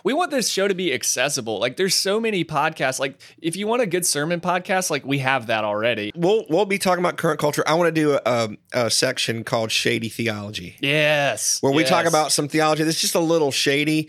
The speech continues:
Speaker 1: Yeah.
Speaker 2: Maybe some stuff that even we're kind
Speaker 1: You,
Speaker 2: of
Speaker 1: like, I want to believe
Speaker 2: I
Speaker 1: that.
Speaker 2: wanna believe this.
Speaker 1: That would be great.
Speaker 2: But it's a little shady still,
Speaker 1: Yeah.
Speaker 2: and I'm not, like, willing to, like, just say "one hundred percent I believe this."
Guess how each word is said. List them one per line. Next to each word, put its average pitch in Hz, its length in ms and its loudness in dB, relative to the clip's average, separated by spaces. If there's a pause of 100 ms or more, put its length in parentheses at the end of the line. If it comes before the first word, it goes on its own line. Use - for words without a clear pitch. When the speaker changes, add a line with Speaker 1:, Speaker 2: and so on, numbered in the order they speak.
Speaker 1:
Yeah. 127 120 2
Speaker 2:
Maybe 254 180 2
some 262 160 2
stuff 208 240 0
that 185 140 -2
even 165 320 2
we're 139 260 4
kind 185 240 0
Speaker 1:
You, 185 80 4
Speaker 2:
of 185 60 4
Speaker 1:
like, 160 160 0
I 156 80 4
want 147 420 0
to 151 80 0
believe 120 420 -2
Speaker 2:
I 143 60 4
Speaker 1:
that. 143 60 4
Speaker 2:
wanna 156 160 2
believe 156 300 0
this. 220 280 0
Speaker 1:
That 127 100 0
would 131 80 -2
be 131 100 -2
great. 110 480 -6
Speaker 2:
But 147 200 0
it's 151 160 0
a 139 100 0
little 160 320 2
shady 151 440 0
still, 180 340 2
Speaker 1:
Yeah. 190 60 2
Speaker 2:
and 160 100 2
I'm 127 80 0
not, 131 300 0
like, 127 260 -2
willing 123 440 -2
to, 120 140 -2
like, 113 220 -2
just 110 260 -4
say 117 140 0
"one 110 160 -6
hundred 117 280 -4
percent 117 340 -2
I 113 60 -4
believe 117 320 -2
this." 123 320 -2